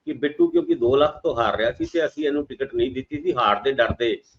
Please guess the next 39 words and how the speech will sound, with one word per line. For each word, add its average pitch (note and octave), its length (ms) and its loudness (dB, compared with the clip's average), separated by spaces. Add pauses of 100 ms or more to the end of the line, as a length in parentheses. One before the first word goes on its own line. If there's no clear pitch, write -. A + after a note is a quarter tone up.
(320)
ਕਰਕੇ B2+ 420 0
ਉਹ C3 440 2
ਬੀਜੇਪੀ A2 340 -2
ਜੁਆਇਨ F2+ 320 -4
ਕਰ D#2 200 -10
ਗਿਆ। C#2 100 -20 (100)
ਔਰ C3 100 0
ਉਸ B2+ 160 -2
ਤੋਂ C#3+ 80 -8
ਬਾਅਦ C3 220 -2
ਬੀਜੇਪੀ C3+ 380 -2
ਲਈ, C3+ 340 -10
ਬੀਜੇਪੀ C3+ 340 -2
ਵੱਲੋਂ C3 340 0 (360)
ਬਿੱਟੂ D3+ 260 -2
ਉਹਨਾਂ D3+ 160 2
ਨੇ D3+ 100 0
ਵੀ D3 100 0
ਕੁਝ C#3+ 180 -4
ਜਵਾਬ B2 280 2
ਦਿੱਤੇ। E3 460 -2 (540)
ਪ੍ਰਤਾਪ D3 380 2
ਸਿੰਘ F#3 160 2
ਬਾਜਵਾ D#3+ 300 4
ਤੇ F3+ 120 0
ਇੱਥੇ F3+ 180 2
ਤੱਕ F#3 160 0
ਕਹਿ C3+ 180 4
ਗਏ, F#3+ 140 2
"ਜੇ F3+ 80 4
ਬਿੱਟੂ C#3 280 4
ਜਿੱਤ C#3+ 180 4
ਗਿਆ D3+ 200 4
ਨਾ F3 120 0 (380)
ਤੇ C#3 60 -2
ਮੈਂ D#3+ 140 0
ਸਿਆਸਤ C#3+ 540 0
ਛੱਡ F#2+ 140 -2
ਦੂੰਗਾ।" G2 320 -14